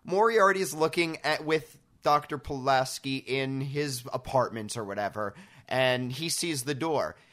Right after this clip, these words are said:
If Worf walked through the door at that point, would he walk into Moriarty's place, or would he wa-, like,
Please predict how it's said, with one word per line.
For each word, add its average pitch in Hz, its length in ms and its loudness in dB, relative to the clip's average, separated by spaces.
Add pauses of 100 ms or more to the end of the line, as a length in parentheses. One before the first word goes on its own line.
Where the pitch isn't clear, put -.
(120)
If 143 220 -2
Worf 220 380 6
walked 196 460 8
through 196 240 0
the 165 100 0
door 165 260 4
at 143 120 2
that - 340 -4
point, 143 260 -4
would 151 140 -6
he 208 140 -12
walk 175 440 2
into 147 220 -6
Moriarty's 131 680 0
place, 139 440 -4
or 139 60 0
would 135 180 -4
he 135 100 -8
wa-, 127 240 -8
like, 156 260 0